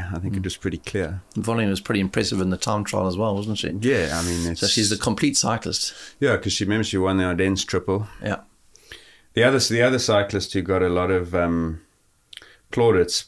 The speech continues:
Speaker 1: for what was, I think, in the end, a surprising podium was Kopecky.
Speaker 2: Yes.
Speaker 1: 'Cause that's a
Speaker 2: Kopecky.
Speaker 1: Flanders. Okay,
Speaker 2: Yes.
Speaker 1: she didn't win Roubaix, but
Speaker 2: She
Speaker 1: those
Speaker 2: hung
Speaker 1: are
Speaker 2: on
Speaker 1: the
Speaker 2: to that climb a lot longer than anybody said she was gonna hang
Speaker 1: Yeah,
Speaker 2: on. Yeah.
Speaker 1: and then time trialed really well the next day
Speaker 2: Mm.
Speaker 1: also. And so,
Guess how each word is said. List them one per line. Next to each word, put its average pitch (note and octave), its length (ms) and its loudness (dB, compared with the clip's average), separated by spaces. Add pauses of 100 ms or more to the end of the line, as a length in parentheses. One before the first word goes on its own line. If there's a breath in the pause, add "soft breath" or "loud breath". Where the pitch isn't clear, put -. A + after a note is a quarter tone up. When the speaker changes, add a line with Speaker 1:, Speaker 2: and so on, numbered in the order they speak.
(160)
Speaker 1:
for E2+ 380 -2
what F2 240 -2
was, F2+ 160 0
I F2 80 2
think, A#2+ 260 -2
in E2+ 100 0
the E2 140 2
end, F2+ 120 0
a D#2+ 40 0
surprising E2 680 -2 (380)
podium B2 340 0
was D#2 200 -6
Kopecky. - 540 -6 (500 loud breath)
Speaker 2:
Yes. B2 420 -2
Speaker 1:
'Cause F2+ 120 -10
that's G#2 220 -2
a F2+ 40 -2
Speaker 2:
Kopecky. - 100 -6
Speaker 1:
Flanders. G#2+ 840 0 (460 loud breath)
Okay, - 140 2
Speaker 2:
Yes. D#2 80 0
Speaker 1:
she F2 120 0
didn't F2+ 200 0
win F2 180 2
Roubaix, D#2+ 480 0
but D2+ 100 -6
Speaker 2:
She - 100 0
Speaker 1:
those F#2 100 4
Speaker 2:
hung - 120 4
Speaker 1:
are - 40 4
Speaker 2:
on - 60 6
Speaker 1:
the E2+ 60 4
Speaker 2:
to - 80 0
that B2 180 2
climb B2+ 260 0
a A2 60 2
lot B2+ 440 2
longer C3 320 2
than A2 180 2
anybody G#2+ 400 2
said A#2 240 0
she G#2+ 120 0
was G#2 140 2
gonna G#2 220 -2
hang G2+ 160 6
Speaker 1:
Yeah, A2+ 100 4
Speaker 2:
on. E2+ 80 2
Yeah. D#2+ 120 -4
Speaker 1:
and A2 240 0
then F#2+ 200 2
time A2+ 300 0
trialed F2 280 0
really F2 320 2
well E2+ 200 2
the E2 60 0
next E2+ 260 -2
day E2+ 200 0
Speaker 2:
Mm. - 200 -6
Speaker 1:
also. E2+ 500 0
And G2 140 0
so, A2+ 260 4